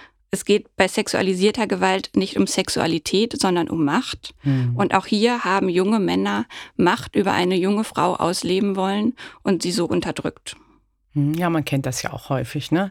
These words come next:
Speaker 2: Der Rock war doch zu kurz,
Speaker 1: Genau,
Speaker 2: ne? Lauf
Speaker 1: ja.
Speaker 2: doch nicht so rum, das provoziert ja.
Speaker 1: Ja.
Speaker 2: Aber diese Freiheit, ne, man meint ja, das ist es ja auch so, wir leben im einundzwanzigsten Jahrhundert und wir können uns frei bewegen.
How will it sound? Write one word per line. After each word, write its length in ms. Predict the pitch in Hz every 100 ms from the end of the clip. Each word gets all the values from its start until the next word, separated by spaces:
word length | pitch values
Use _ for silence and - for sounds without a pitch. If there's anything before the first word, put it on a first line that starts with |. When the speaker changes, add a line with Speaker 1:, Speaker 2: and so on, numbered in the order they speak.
| -
Speaker 2:
Der 100 | 208
Rock 240 | 180 156 -
war 160 | 151
doch 160 | 143 139
zu 220 | - 170
kurz, 720 | - - 143 143 139 - - - - - - -
Speaker 1:
Genau, 240 | 185 190 214
Speaker 2:
ne? 180 | 233 247
Lauf 200 | 202 190
Speaker 1:
ja. 60 |
Speaker 2:
doch 120 | 190
nicht 200 | 185 180
so 100 | -
rum, 260 | 170 160 160
das 180 | 156 -
provoziert 800 | - 185 175 - 165 147 135 -
ja. 240 | 135 127 131
Speaker 1:
Ja. 100 | - - - - - -
Speaker 2:
Aber 460 | 147 147 135 143 -
diese 200 | 170 156
Freiheit, 760 | 156 - 156 185 185 202 208 -
ne, 160 | 196 208
man 180 | 202 170
meint 300 | 165 226 233
ja, 100 | 220
das 180 | 180
ist 200 | - -
es 120 | 196 -
ja 120 | -
auch 100 | 180
so, 240 | - 190
wir 60 | 175
leben 320 | 175 190 180
im 180 | 165 160
einundzwanzigsten 800 | - 180 185 170 165 170 - 175
Jahrhundert 460 | 165 190 208 196
und 100 | 160
wir 80 | 170
können 300 | 170 185 185
uns 160 | 170 -
frei 240 | 170 175
bewegen. 580 | 160 151 165 180 190